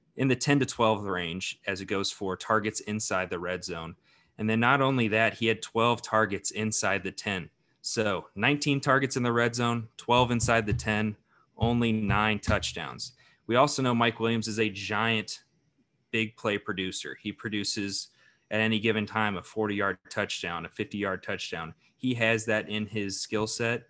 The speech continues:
He's a hulking man, a guy that we saw early last season get force-fed the ball.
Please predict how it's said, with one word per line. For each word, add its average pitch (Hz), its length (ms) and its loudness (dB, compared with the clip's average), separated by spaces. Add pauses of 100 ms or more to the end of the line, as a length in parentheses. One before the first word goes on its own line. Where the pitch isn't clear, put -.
(300)
He's 110 220 -2
a 95 80 2
hulking 143 640 0
man, 107 560 0
a 107 100 -4
guy 110 240 2
that 107 180 2
we 107 120 -2
saw 101 260 -2
early 113 360 0
last 101 280 0
season 107 280 -4
get 95 140 -4
force-fed 117 640 -2
the 107 80 -2
ball. 92 520 -2